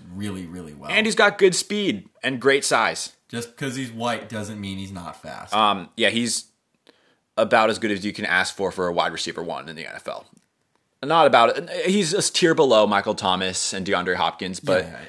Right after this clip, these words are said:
Speaker 1: he, he's not, like, the quote-unquote superstar kind of wide receiver, but yeah, he's a solid number one.
Speaker 2: Definitely top ten.
Speaker 1: Now, here's a guy I'm huge on right now, and I mean, based off all these clips coming out of Vikings camp,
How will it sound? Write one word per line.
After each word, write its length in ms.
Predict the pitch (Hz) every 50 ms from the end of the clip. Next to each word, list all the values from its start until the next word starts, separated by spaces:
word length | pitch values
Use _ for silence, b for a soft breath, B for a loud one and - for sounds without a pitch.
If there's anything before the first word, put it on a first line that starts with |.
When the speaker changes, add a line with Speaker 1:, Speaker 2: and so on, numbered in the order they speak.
| - 135
Speaker 1:
he, 180 | 147 135 151 160
he's 260 | - 185 180 165 147
not, 200 | 175 165 156 156
like, 260 | 143 131 127 - -
the 320 | 135 123 117 110 113 113 - -
quote-unquote 680 | - 131 117 113 113 110 107 104 - 113 101 101 -
superstar 1000 | - - - 110 101 98 117 107 101 - - - 104 95 95 98 98 98 98 98 - _ _ _ _ _ _ _ _ _ _ _
kind 220 | - 135 123 120 120
of 60 | 113
wide 240 | 110 110 110 110 113
receiver, 600 | 117 - - 117 113 110 127 131 135 131 - _
but 200 | - 120 110 107
yeah, 220 | 127 120 110 95
he's 200 | 92 98 98 -
a 80 | 113 104
solid 460 | - - - 113 113 123 120 117 110
number 280 | 110 110 104 101 95 92
one. 260 | 90 90 87 76 - -
Speaker 2:
Definitely 340 | 139 127 - 151 139 131 117
top 220 | - 107 104 -
ten. 220 | - 98 80 - - _ -
Speaker 1:
Now, 120 | 127 139
here's 220 | 120 160 185 196 156
a 40 |
guy 240 | 123 131 120 113 107
I'm 120 | 101 92 95
huge 680 | - - - - - - - 147 143 127 110 95 101
on 200 | 92 85 85 85
right 200 | 87 87 82 85
now, 260 | 95 92 90 90 87
and 100 | 87 87
I 60 | 87 90
mean, 240 | 92 92 92 92 -
based 300 | - 104 113 113 - -
off 160 | 110 95 -
all 140 | 107 107 92
these 160 | 95 90 -
clips 340 | - - - 117 113 - -
coming 320 | - - 120 107 107 98
out 160 | 98 98 98
of 80 | 101 92
Vikings 440 | 92 95 92 95 - 127 117 117 113
camp, 320 | - - 123 123 123 127